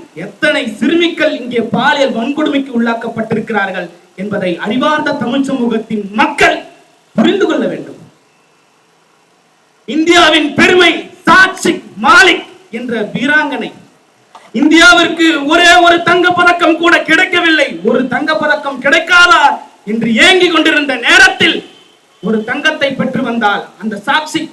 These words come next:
மாலிக் என்ற பெண் என்ன செய்தது பாஜக? பாலியல் குற்றங்களுக்கு எதிராக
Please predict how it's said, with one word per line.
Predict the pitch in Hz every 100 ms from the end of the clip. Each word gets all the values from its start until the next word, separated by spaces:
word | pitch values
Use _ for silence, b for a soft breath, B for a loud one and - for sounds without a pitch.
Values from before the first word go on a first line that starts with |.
| 196
மாலிக் | 285 339 - -
என்ற | 254 226
பெண் | - 277 - - _ - _ _ _ _ _ _ 147
என்ன | 226 320
செய்தது | 349 320 302 269
பாஜக? | 214 269 269 247 262 302 - _ _ _ _ _ _ _ _ _ _ _ _ _ _ _ _ _ _ _ -
பாலியல் | 262 311 330 349 339 339
குற்றங்களுக்கு | 330 339 311 311 320 320
எதிராக | 330 359 339 339 349